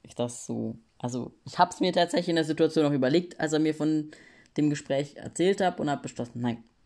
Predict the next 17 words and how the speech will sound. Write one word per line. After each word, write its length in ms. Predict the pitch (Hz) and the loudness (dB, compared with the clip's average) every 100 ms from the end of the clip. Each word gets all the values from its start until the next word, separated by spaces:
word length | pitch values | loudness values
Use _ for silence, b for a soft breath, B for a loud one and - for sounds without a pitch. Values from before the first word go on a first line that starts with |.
| _ - | _ -6
da 120 | 120 | -4
sind 160 | 120 | -2
wir 80 | 113 | -2
jetzt 140 | 117 - | -6 -2
still, 320 | 165 175 175 _ - | 2 0 -2 _ -8
das, 300 | 110 110 - - | -6 -6 -10 -10
das 300 | 117 - - | -10 -8 0
lassen 300 | 131 135 170 | 0 2 2
wir 100 | 160 | 4
jetzt. 340 | 160 175 - _ B B B B B _ - | 4 2 -6 _ B B B B B _ 2
Ähm, 600 | 143 143 143 139 143 147 _ _ _ _ _ | 4 6 6 4 2 -2 _ _ _ _ _
und 160 | - 151 | -2 -2
sie 60 | 151 | 2
dann 140 | 156 | 0
auch 160 | 135 151 | 2 0
gemeint 280 | 160 156 151 | 0 0 0
hat 140 | 147 | -4